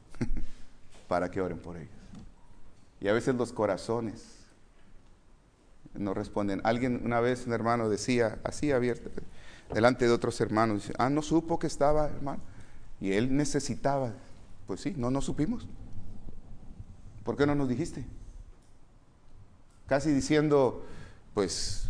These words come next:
"¿por qué no se preocupan por él?" Pues no supimos. Y cuando preguntamos, no hubo respuesta. Dios nos guarde en eso. Pero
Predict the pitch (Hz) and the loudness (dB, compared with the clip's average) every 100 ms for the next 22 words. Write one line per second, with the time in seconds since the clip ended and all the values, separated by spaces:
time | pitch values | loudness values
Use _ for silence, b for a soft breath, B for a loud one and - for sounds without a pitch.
0 | - - 110 139 139 143 127 117 139 135 | 2 0 2 2 4 6 6 4 2 2
1 | 113 113 131 147 - 107 123 139 180 247 | 2 0 -2 -2 -4 0 0 0 2 2
2 | 349 - - - - - - - - - | 2 -4 -10 -12 -12 -12 -12 -14 -14 -16
3 | - - - - - - - 104 113 127 | -18 -18 -16 -16 -18 -20 -8 -6 4 4
4 | 131 139 131 135 226 214 208 156 147 214 | 8 8 8 12 12 12 6 6 8 8
5 | 214 196 247 294 - 254 - - - - | 8 6 6 6 6 2 2 -14 -16 -16
6 | - - - - - - - - - - | -20 -20 -20 -20 -20 -20 -20 -20 -20 -20
7 | - - - - 101 98 147 175 208 254 | -20 -20 -18 -4 0 4 4 4 2 2
8 | 135 - 95 95 - - 196 233 - | -4 -2 -2 -2 -4 -4 0 0 0